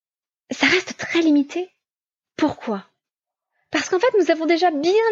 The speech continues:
assez à faire avec la pédagogie Montessori, qui est incroyablement riche et remarquablement complète.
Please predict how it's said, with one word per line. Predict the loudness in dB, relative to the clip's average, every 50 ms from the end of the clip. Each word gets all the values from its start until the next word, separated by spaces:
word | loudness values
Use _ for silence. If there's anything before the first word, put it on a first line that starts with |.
| 2
assez | 2 0 0 0
à | 0 0
faire | 0 0 -2 0 2 2
avec | 0 2 0
la | 0 0
pédagogie | 0 0 0 2 2 0 0 0 0
Montessori, | -2 -2 -4 -6 -6 -6 -4 -2 -2 -2
qui | -2 -4 -10
est | -12 -12 -16 _ _ _ _ _ _ 0 0 0 0
incroyablement | -4 -2 0 2 2 2 2 2 2 2 2 2
riche | 2 0 2 0
et | -2
remarquablement | 2 2 2 2 0 -2 -2 -2 -2 -2 -2 -4 -4 -4
complète. | -6 -8 -6 -6 -6 -6 -6 -12